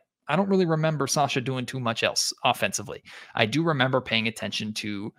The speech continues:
defensively how bad Sasha and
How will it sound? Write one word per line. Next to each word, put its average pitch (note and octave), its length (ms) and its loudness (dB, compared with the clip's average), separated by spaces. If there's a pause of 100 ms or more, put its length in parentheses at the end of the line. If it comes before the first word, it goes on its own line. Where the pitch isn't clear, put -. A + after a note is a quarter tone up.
(320)
defensively A2+ 720 2
how A2+ 260 6
bad A2+ 480 6
Sasha A#2+ 680 4 (920)
and G3 680 4